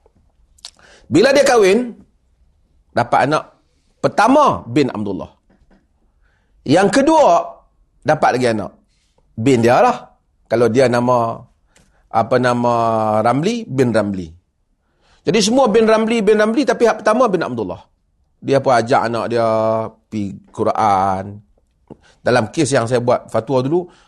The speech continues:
anak tu sampai jadi qari kat sekolah apa semua. Tapi bila anak masuk sekolah, anak tanya, "Abah, pasal apa abang bin Abdullah?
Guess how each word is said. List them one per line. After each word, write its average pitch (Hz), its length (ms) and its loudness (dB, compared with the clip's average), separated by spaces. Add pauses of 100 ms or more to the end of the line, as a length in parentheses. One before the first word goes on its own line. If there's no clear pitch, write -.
anak 123 360 0
tu 156 80 -8
sampai 120 320 -2
jadi 117 240 -2 (360)
qari 127 360 0
kat 107 200 -2
sekolah 143 320 0
apa 151 120 0
semua. 226 240 -2 (1600)
Tapi - 240 -4
bila 113 240 2
anak 262 160 4
masuk 202 240 0
sekolah, - 640 -2
anak 165 280 0
tanya, 123 280 -4 (1400)
"Abah, 214 280 0
pasal 285 360 0
apa 160 200 0
abang 151 360 0
bin 170 160 2
Abdullah? 262 520 -2